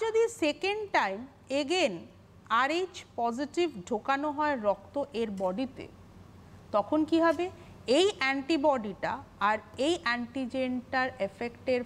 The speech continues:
ফলে দেখা যাবে অ্যাগ্লুটিনেশন হচ্ছে বা blood clot করছে বা লোহিত রক্তকণিকা ধ্বংস হচ্ছে, যেটা ওই মানুষটির জন্য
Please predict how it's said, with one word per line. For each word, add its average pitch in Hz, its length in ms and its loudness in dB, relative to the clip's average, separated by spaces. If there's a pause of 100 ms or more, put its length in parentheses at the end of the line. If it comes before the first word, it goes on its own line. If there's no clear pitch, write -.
(100)
ফলে 180 400 -4 (440)
দেখা 180 340 0
যাবে 247 440 0 (320)
অ্যাগ্লুটিনেশন 214 1300 -2 (140)
হচ্ছে 226 480 -2 (340)
বা 175 200 2
blood 208 380 0 (160)
clot 170 220 2 (140)
করছে 226 440 -2
বা 185 260 2
লোহিত 208 400 0 (120)
রক্তকণিকা 220 880 -2 (120)
ধ্বংস 170 400 -6
হচ্ছে, - 420 -10 (360)
যেটা 220 520 2
ওই 220 160 2
মানুষটির 185 680 -2 (100)
জন্য 196 460 -2